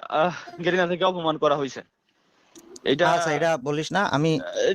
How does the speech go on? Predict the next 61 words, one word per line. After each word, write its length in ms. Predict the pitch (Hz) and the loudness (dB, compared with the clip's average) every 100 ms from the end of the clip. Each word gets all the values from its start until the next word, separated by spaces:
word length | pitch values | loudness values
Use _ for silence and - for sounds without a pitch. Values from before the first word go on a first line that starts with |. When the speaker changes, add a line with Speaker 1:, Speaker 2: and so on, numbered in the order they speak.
| - | 2
Speaker 2:
তো 100 | 175 | 0
Speaker 1:
না, 0 | |
Speaker 2:
ফোন 80 | 202 | 2
Speaker 1:
না, 80 | |
আমি 120 | 220 202 | 2 2
Speaker 2:
দিছিলাম 360 | 214 220 220 | 2 2 2
যখন, 200 | 214 220 | 0 2
Speaker 1:
ওরে 80 | 226 | 2
Speaker 2:
তখন 200 | 202 247 | 2 2
Speaker 1:
না, 60 | 202 | 2
Speaker 2:
আমি 100 | 202 | 0
Speaker 1:
না, 60 | |
Speaker 2:
লাইভে 240 | 185 170 190 | 2 0 0
Speaker 1:
ও-, 40 | |
Speaker 2:
ছিলাম 220 | 180 180 | 0 2
Speaker 1:
ওরে 100 | 233 | 2
Speaker 2:
না। 60 | 220 | 2
Speaker 1:
না, 60 | |
Speaker 2:
আমি, 240 | 202 175 180 | 0 0 -2
Speaker 1:
না, 80 | 151 | 0
না, 80 | |
Speaker 2:
আমি 120 | 151 175 | 0 2
লাইভ 240 | 156 165 | 2 2
Speaker 1:
ওরে 60 | 170 | -2
Speaker 2:
স্ট্রিম 200 | - 165 | -2 2
Speaker 1:
না, 60 | |
Speaker 2:
on 40 | 156 | 2
Speaker 1:
ওরে 80 | |
না। 60 | 160 | 2
Speaker 2:
করেছি, 320 | 180 190 233 | 0 2 0
সেই 140 | 202 170 | 2 2
সময় 220 | 175 170 | 2 2
তুই 100 | 170 | 2
ফোন 200 | 147 135 | 2 2
দিছিস। 280 | 110 104 - _ _ - - | 2 -2 -6 _ _ -20 -14
Speaker 1:
না, 200 | 147 147 | -2 -2
না, 100 | 123 | -2
Speaker 2:
তো 60 | 107 | -2
Speaker 1:
ওইটা 220 | - 165 | 2 2
Speaker 2:
এটা 60 | 160 | 2
Speaker 1:
না। 60 | 113 | 0
Speaker 2:
বলিস 200 | 139 135 | -2 0
না 20 | |
Speaker 1:
আমাকে 120 | 120 | 2
Speaker 2:
লাইভে। 200 | 107 101 | 2 0
Speaker 1:
অপমানটা 440 | - 190 208 214 220 | -6 -6 -6 -4 -2
করা 200 | 214 202 | 0 0
হয়েছে 260 | 202 190 | 0 -4
কিভাবে? 340 | 175 147 120 110 | -6 -4 -4 -4
কারণ 320 | 165 175 214 | -2 -2 2
আমাকে 420 | 185 208 240 185 - _ - | 0 2 0 -2 -6 _ -8
ইভেন্টে 440 | 185 190 240 254 | -2 0 0 0
ইনভাইট 300 | 240 220 240 | 0 0 0
করা 200 | - 202 | 0 -2
হয়। 180 | 143 123 - _ _ - | -2 -6 -10 _ _ 0
Speaker 2:
কোন 140 | 208 | 2
ইভেন্টে? 220 | 202 202 | 2 2
Speaker 1:
ঠিক 80 | 226 | 0
আছে? 180 | - 170 _ _ _ _ _ - | -2 -8 _ _ _ _ _ -6
ওই, 280 | - 180 165 | 0 2 2
ওই 340 | 104 - - | 0 -2 -4